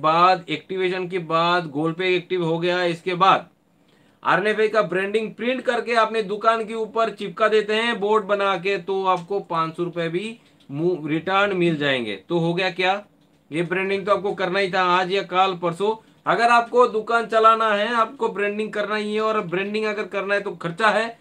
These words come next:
और वही खर्चा भी आपको आरएनएफ़आई से रिफंड मिल रहा है, मतलब आपको पाँच सौ रुपए और भी refund मिल रहे हैं। इसके साथ साथ आपको अगर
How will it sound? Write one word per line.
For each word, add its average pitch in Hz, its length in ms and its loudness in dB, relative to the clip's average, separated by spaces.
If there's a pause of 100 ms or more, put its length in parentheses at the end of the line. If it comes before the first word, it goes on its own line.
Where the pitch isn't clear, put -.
(340)
और 170 160 0
वही 185 300 2
खर्चा 220 380 2
भी 208 180 -2
आपको 190 380 0
आरएनएफ़आई 180 460 0
से 185 100 -4
रिफंड 180 300 -2
मिल 180 200 0
रहा 185 100 0
है, 180 60 0
मतलब 175 240 0
आपको 175 360 0
पाँच 165 340 -2
सौ 170 80 -4
रुपए 160 460 -2 (380)
और 135 260 -2
भी 165 140 -2
refund 143 320 -4
मिल 127 220 -4
रहे 110 160 -2
हैं। 98 220 -12 (300)
इसके 175 320 -2
साथ 202 240 2
साथ 214 200 2
आपको 214 600 2 (1200)
अगर 151 320 0